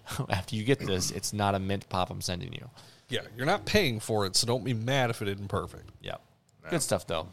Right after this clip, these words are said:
Speaker 1: Good stuff on
Speaker 2: Yep.
Speaker 1: Whatnot. It's fun. It's a fun platform.
Speaker 3: That's not, that's not bad. Uh, before we wrap up toys, you wanna make an announcement or anything, J J?
Speaker 1: Um,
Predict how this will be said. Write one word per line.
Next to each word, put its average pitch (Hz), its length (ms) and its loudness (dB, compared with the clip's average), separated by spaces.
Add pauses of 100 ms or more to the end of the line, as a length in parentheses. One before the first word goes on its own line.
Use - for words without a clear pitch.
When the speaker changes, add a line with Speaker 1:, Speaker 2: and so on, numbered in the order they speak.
(120)
Speaker 1:
Good 175 120 0
stuff 135 140 2
on 104 100 2
Speaker 2:
Yep. 113 100 4
Speaker 1:
Whatnot. 90 220 2
It's - 120 -6
fun. 95 340 -4
It's 135 140 -14
a - 20 -12
fun 117 160 6
platform. 82 380 0
Speaker 3:
That's - 140 -2
not, 78 200 2 (240)
that's - 120 -4
not 85 160 0
bad. 80 220 -8 (480)
Uh, 104 220 12
before 180 320 4
we 160 60 6
wrap - 240 10
up 101 160 2
toys, 104 540 2 (1300)
you 101 80 2
wanna 90 120 4
make - 140 2
an 87 80 2
announcement 87 580 2
or 98 120 0
anything, 98 340 0
J 98 200 2
J? 101 200 0 (1300)
Speaker 1:
Um, 170 400 2